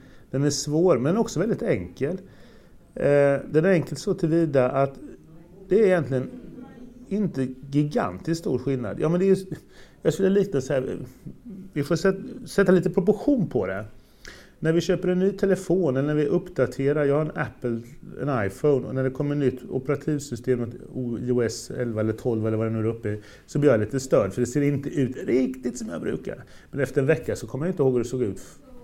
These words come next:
hur, hur den tidiga versionen såg ut. Den, det kommer bli joxigt, för vi kommer inte, det kommer inte se ut som vi vill. Men när vi väl har vant oss för det, så är den stora skillnaden att vi behöver dokumentera i realtid.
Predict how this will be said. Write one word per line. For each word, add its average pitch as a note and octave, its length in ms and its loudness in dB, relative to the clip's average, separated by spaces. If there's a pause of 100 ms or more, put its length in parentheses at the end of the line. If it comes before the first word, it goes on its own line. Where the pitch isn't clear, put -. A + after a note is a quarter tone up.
(240)
hur, C#3+ 220 -6
hur C3+ 180 -6
den B2 120 2
tidiga A#2 280 -4
versionen A2 380 -6
såg A#2+ 160 -10
ut. G#2+ 160 -10 (460)
Den, F#3 600 4 (440)
det G3 120 6
kommer B3 200 2
bli F3 100 2
joxigt, D3+ 500 -2
för B2+ 60 -4
vi D3 80 0
kommer G3 200 -4
inte, G3 140 -8
det C#3 60 -4
kommer A3+ 140 2
inte D#3 140 -4
se - 320 -2
ut C4+ 300 0
som G3+ 160 -6
vi F3+ 60 -2
vill. F2+ 240 -6
Men C3 80 -2
när D3+ 80 0
vi F3+ 60 0
väl F#3 160 6
har F#3 100 -2
vant F#3+ 500 0
oss - 120 -6
för B3+ 80 -2
det, G2+ 200 0 (340)
så - 160 -2
är A#2+ 240 4
den D#3 120 0
stora A3+ 360 2
skillnaden B2+ 400 -2
att A2 80 -6
vi C#3 40 -2
behöver C3+ 360 2
dokumentera A#2+ 600 -2
i F2 40 -4
realtid. G2 680 -2